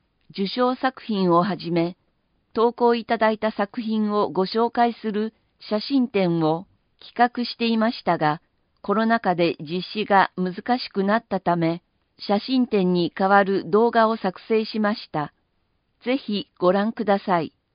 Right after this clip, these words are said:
写真二枚。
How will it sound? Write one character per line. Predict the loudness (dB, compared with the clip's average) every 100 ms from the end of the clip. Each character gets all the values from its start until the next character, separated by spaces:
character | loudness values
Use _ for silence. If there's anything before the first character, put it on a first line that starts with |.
| _ _ _ _ _ _ _ _ _ _ _ _ _ _ _ _ _ _ _ -8
写 | -6
真 | -6 -6 -4 -6 -10 _ _ _ -4
二 | -2
枚。 | -2 -2 -6